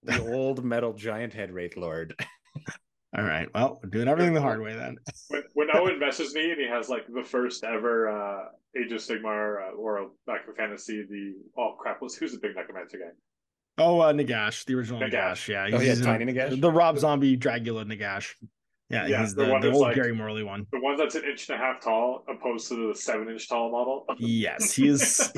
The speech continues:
Speaker 2: he is of, of a completely
Speaker 1: All I'm
Speaker 2: different
Speaker 1: gonna
Speaker 2: scale.
Speaker 1: say is I put him on the same base as current Nagash.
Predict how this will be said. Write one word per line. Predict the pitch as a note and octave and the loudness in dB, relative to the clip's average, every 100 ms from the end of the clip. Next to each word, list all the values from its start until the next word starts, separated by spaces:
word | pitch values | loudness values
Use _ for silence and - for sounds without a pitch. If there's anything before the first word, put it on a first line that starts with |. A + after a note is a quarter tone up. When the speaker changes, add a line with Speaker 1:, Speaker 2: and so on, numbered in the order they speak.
| - | 4
Speaker 2:
he | F3 | 4
is | D#3 D3 | 4 4
of, | D#3 C#3+ | 2 4
of | D3+ D#3 | 4 4
a | D3+ D3+ C#3 - | 4 2 0 -8
completely | - E3 B2+ - E3+ B2+ | -4 -4 -4 -2 2 6
Speaker 1:
All | C3 D3+ | 6 4
I'm | C#3+ A#2+ | 2 0
Speaker 2:
different | C3+ | -4
Speaker 1:
gonna | C3 | -4
Speaker 2:
scale. | A2+ | -4
Speaker 1:
say | G2+ F#2+ F#2+ - _ - | -4 -4 -6 -12 _ -12
is | F#2+ | -6
I | E2+ | -6
put | - C3+ | -4 0
him | C3+ C3+ | 2 2
on | A#2+ | 2
the | G#2+ | -2
same | - A2+ A#2 | -4 -4 -2
base | A2 G#2+ | -2 -2
as | G2+ | -8
current | - G#2+ G2 | -8 -6 -6
Nagash. | E2+ F2 - D2+ | -6 -6 -6 -8